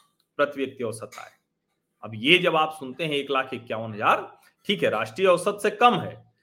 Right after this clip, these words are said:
लेकिन जिस तरह से वो गरीब राज्य है, पीछे था, वहां से तेजी से वो बढ़ा है, दो सौ छह प्रतिशत की बढ़त है। असम, बार बार चर्चा होती है कि हेमंत विश्व शर्मा कैसे, भाजपा की सरकार वहां दोबारा बन गई, हेमंत शर-, विश्व शर्मा मुख्यमंत्री तो पहली बार बने, लेकिन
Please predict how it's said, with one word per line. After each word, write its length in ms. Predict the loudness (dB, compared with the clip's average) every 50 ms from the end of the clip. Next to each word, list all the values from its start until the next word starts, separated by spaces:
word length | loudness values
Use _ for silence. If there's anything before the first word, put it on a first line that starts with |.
| _ _ -8
लेकिन 380 | -6 -6 -4 -4 -4 -4 -4
जिस 280 | -6 -6 -8 -8 -6 -2
तरह 180 | 0 0 0 0
से 140 | 0 -4
वो 40 | -6
गरीब 360 | -2 0 0 0 0 0 2
राज्य 380 | 2 4 4 4 2 0 -4 0
है, 200 | 2 0 2 0
पीछे 440 | -2 -4 -10 -16 -16 -12 -6 -6 -6
था, 240 | -6 -4 -2 -2 -2
वहां 280 | -2 -4 -6 -8 -8 -8
से 120 | -10 -12
तेजी 380 | -14 _ -8 -8 -8 -8 -10 -14
से 160 | -14 -10 -12
वो 60 | -10
बढ़ा 300 | -8 -6 -6 -2 -2 -2
है, 140 | -2 -2 -4
दो 160 | -6 -8 -8
सौ 160 | -8 -10 -10 -12
छह 300 | -12 -8 0 2 2 2
प्रतिशत 520 | 2 -2 -10 -12 -12 -12 -14 -14 -16 _ -18
की 60 | -14
बढ़त 280 | -12 -12 -14 -14 -20 _
है। 960 | _ _ _ _ _ _ _ _ _ _ _ _ _ _ _ 2 6 6
असम, 300 | 8 10 10 8 8 6 -4 -10 -18 _ _ _ _ _ _ _ 2
बार 200 | 6 8 8 10
बार 180 | 10 8 6 6
चर्चा 300 | 6 0 0 2 2 2
होती 240 | 2 2 0 -2 -8
है 60 | -6
कि 80 | -6
हेमंत 280 | -6 -2 -2 -2 -2 0
विश्व 180 | -2 -4 -2 0
शर्मा 220 | -2 0 0 -2
कैसे, 600 | -2 -2 -4 -4 -2 -2 -2 -2 -2 -2 -4 -8 -6
भाजपा 280 | -4 -4 -2 0 0 -2
की 60 | -2
सरकार 380 | -2 -6 -4 -2 0 0 2 2
वहां 180 | 2 0 2
दोबारा 300 | 0 0 0 2 2 2
बन 140 | 0 -2 -4
गई, 200 | -4 -4 -4 -4
हेमंत 240 | -6 -6 -8 -8 -6
शर-, 220 | -6 -6 -6 -8
विश्व 140 | -14 -12 -8
शर्मा 240 | -8 -6 -4 -4 -6
मुख्यमंत्री 440 | -6 -8 -12 -12 -14 -12 -12 -12 -12
तो 100 | -10 -2
पहली 220 | -2 0 0 2
बार 160 | 0 0 0
बने, 160 | 0 -4 -6
लेकिन 280 | -6 -8 -8 -10 -12 -14